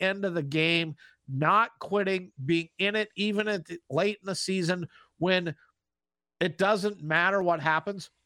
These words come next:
And that's one of the things I look at Dan Campbell with the Lions. The, the first year with the Lions, they were awful. I wa-, I wanna say they went, like, three and thirteen, something like that. And I, I don't have the record in front, but they were in every single game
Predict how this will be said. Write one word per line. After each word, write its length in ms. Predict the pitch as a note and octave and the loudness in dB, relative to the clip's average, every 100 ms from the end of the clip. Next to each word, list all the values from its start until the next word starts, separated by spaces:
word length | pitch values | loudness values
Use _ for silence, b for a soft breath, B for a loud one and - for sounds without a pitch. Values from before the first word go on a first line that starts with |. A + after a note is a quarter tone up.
| _ _ _ _ _ _ | _ _ _ _ _ _
And 120 | C3 | -2
that's 240 | F3+ A3+ D4 | 2 0 0
one 160 | D#4 | -2
of 60 | D#4+ | -2
the 80 | D4 | -2
things 320 | A3 A3 F3+ | -2 -2 -2
I 80 | F3 | 0
look 260 | F3 F#3+ | 0 -2
at 120 | F3 | -2
Dan 320 | C#3 D#3+ E3+ C#3+ | -2 -2 -2 -4
Campbell 440 | C#3+ D#3+ F#3 D#3 | -2 0 0 -2
with 140 | C#3 | -2
the 60 | - | -6
Lions. 540 | B2+ C#3 F3 E3 B2+ | -4 0 0 -2 -4
The, 140 | - D3+ | -4 -4
the 100 | C#3 | -4
first 480 | C#3 A3+ F#4 D#4+ - | -4 -2 -2 -2 -4
year 360 | A3 G#3 G3 F#3 | 0 2 0 -2
with 240 | E3+ E3+ | -4 -4
the 60 | D3+ | -4
Lions, 640 | C3+ C3 D#3 F#3+ C3 G#2 - b b b b _ - - | -4 -2 0 0 -4 -8 -18 b b b b _ -16 -2
they 100 | D4+ | 0
were 200 | G#4 G#3+ | 2 2
awful. 500 | - A3+ C4+ - D#3 | 2 2 0 -2 -4
I 160 | C#3+ G3+ | -2 0
wa-, 140 | A3 | 0
I 120 | G#3 | 0
wanna 180 | G#3+ B3+ | 0 0
say 160 | - A3+ | 0 0
they 100 | G#3+ | 0
went, 180 | A3 G3+ | 0 -2
like, 220 | F#3+ D#3 | -2 -2
three 360 | - D#3 G3+ | -6 -2 0
and 120 | G3+ E3 | 0 -2
thirteen, 600 | F3 F#3 - F3+ F#3 G3 | -2 -2 -4 -6 -6 -6
something 340 | F#3 G3 F#3+ F#3 | -4 -2 -2 -4
like 300 | F#3 F3+ D#3+ | -2 0 0
that. 240 | F3+ F3+ | 0 0
And 80 | F3+ | 0
I, 80 | F3 | 0
I 140 | F3 F#3+ | 2 2
don't 160 | G3 | 2
have 160 | F3+ F#3 | 0 0
the 100 | F3 | 2
record 300 | E3+ E3 E3+ | 2 0 -4
in 60 | |
front, 160 | D3+ D#3+ B B B _ | -8 -12 B B B _
but 160 | G3 F3 | -4 0
they 220 | G#3+ C4 | 2 2
were 200 | B3+ A#3+ | 2 2
in 180 | G#3+ F#3 _ | 0 -4 _
every 600 | G3 A3 G3 F#3 A#3+ A#3+ | 2 2 -2 -2 -2 0
single 640 | F#3 - G#3+ G#3+ G#3+ G#3+ F#3+ | -4 -4 -4 -2 0 0 0
game 680 | C3 C3 F#3 G3 G3 F#3+ | -4 -2 0 0 -2 -4